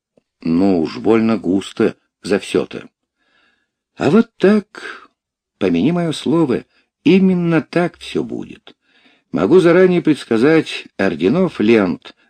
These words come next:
на нас не навесят. Собак тех, да, тех сколько угодно, по шеям еще накладут. Так что готовь к тому шею». Елагин вскочил на ноги,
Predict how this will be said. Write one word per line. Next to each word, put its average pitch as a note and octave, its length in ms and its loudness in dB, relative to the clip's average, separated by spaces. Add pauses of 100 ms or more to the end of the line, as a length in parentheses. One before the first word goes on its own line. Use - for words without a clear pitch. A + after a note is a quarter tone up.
на B2 180 -2
нас E3 300 -4
не D3 100 -2
навесят. C#3 560 -2 (400)
Собак C#3+ 580 0
тех, D3 300 -2
да, - 300 -12 (360)
тех F#3+ 240 4
сколько C#3 360 0
угодно, G2 640 0 (320)
по E3 140 0
шеям A#2 440 2
еще G#2+ 260 -2
накладут. G2 600 0 (560)
Так A3+ 220 2
что G3+ 420 4
готовь C#3+ 460 2
к - 60 -20
тому F2 260 0
шею». G#1+ 460 -8 (920)
Елагин F#2 640 0
вскочил - 460 -6
на G2+ 180 0
ноги, G#2 340 -2